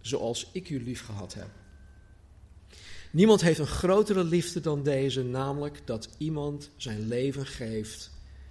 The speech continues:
voor zijn vrienden." En Jezus heeft zijn leven gegeven voor jou en voor mij. Zo heeft hij ons lief gehad.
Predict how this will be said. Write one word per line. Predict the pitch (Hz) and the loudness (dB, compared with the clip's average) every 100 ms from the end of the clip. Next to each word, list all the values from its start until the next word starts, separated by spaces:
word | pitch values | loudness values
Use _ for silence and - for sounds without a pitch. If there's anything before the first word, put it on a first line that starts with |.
| - - - | -20 -20 -20
voor | - 110 | -12 -10
zijn | 104 95 | -8 -10
vrienden." | - 107 113 95 90 95 - - - - - - - - - - - - - - - - - - | -10 -8 -8 -10 -10 -8 -8 -10 -20 -20 -20 -20 -20 -20 -20 -20 -20 -20 -20 -20 -20 -20 -20 -14
En | - 131 | -8 -2
Jezus | 131 156 180 170 170 - | 2 4 4 2 -6 -4
heeft | 143 151 156 - - | 0 0 0 -6 -10
zijn | - 135 131 131 131 - | -6 -4 -2 -4 -6 -8
leven | 117 123 123 117 117 | -4 -2 -4 -6 -10
gegeven | 101 - - 117 110 104 104 104 110 - | -10 -12 -6 -4 -4 -4 -8 -8 -12 -16
voor | - 110 | -10 -8
jou | 107 90 87 98 98 - | -6 -8 -12 -14 -18 -18
en | 107 | -16
voor | 107 | -12
mij. | 98 107 95 85 - - - - - - - - - - - - - - | -8 -8 -8 -12 -16 -18 -20 -20 -20 -20 -20 -20 -20 -20 -20 -20 -18 -6
Zo | 110 - 170 202 208 | -2 4 8 8 8
heeft | 147 165 156 - | 6 0 0 -4
hij | 147 | -4
ons | 147 131 110 | -2 -4 -6
lief | 139 - | -8 -8
gehad. | 104 98 85 - | -12 -12 -12 -16